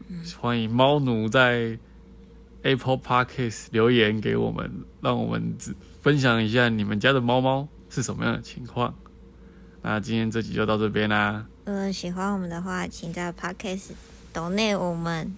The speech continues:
Speaker 1: 诶，不是抖内，Podcast 留五颗星评价，然后欢迎抖内我们。然后最后我想要补充，支持，诶，领养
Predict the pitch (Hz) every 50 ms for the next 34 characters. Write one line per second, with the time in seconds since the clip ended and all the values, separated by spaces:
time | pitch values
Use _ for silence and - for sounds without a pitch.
0 | - - 196 180 - 170 175 - 190 - - 165 165 165 160 - - 214 208 226
1 | 233 262 247 226 214 202 196 185 185 190 185 180 175 185 185 180 - 208 202 208
2 | 202 208 208 208 220 - 180 170 175 175 - - 190 175 - 226 202 196 - 175
3 | 170 - 185 185 180 185 190 - - - - - - 214 196 196 196 196 190 180
4 | - 170 170 175 190 196 202 196 185 175 - - - - - - - - - -
5 | - - - - - - - - 175 170 196 208 196 190 190 - 202 202 208 208
6 | 185 202 196 202 196 180 175 180 185 - - - - - 202 190 180 175 190 -
7 | - - - - - - - - - - - 190 202 214 - - 185 180 175 170
8 | 175 170 170 175 190 - - - - - - - - - - - - - 170 170
9 | 165 165 160 160 165 165 165 165 175 185 202 208 202 190 - - - 202